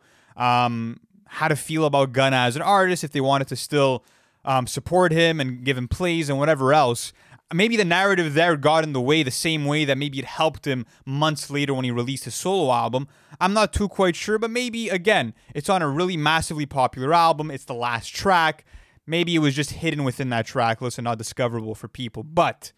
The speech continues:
when you look at the song, it has all of a similar makeup of a lot of Metro Boomin's hits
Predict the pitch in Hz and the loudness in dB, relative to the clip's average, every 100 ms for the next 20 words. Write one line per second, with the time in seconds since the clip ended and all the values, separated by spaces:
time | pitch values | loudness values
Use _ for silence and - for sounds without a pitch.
0 | _ _ - 131 127 147 143 120 - - | _ _ -10 -6 -2 -2 -2 -4 -4 0
1 | 151 135 120 - _ _ - 139 180 220 | 4 4 0 -8 _ _ -8 -6 -2 0
2 | 185 170 170 175 151 - 180 180 170 135 | 0 2 4 4 0 -2 -4 -2 -2 -2
3 | 120 139 156 131 110 120 117 135 170 123 | -2 -2 -2 -4 -4 -4 -2 0 0 0
4 | 135 - 143 117 120 131 113 - - 165 | -2 -2 -6 -4 -6 -4 -6 -8 -6 -6
5 | - - | -6 -12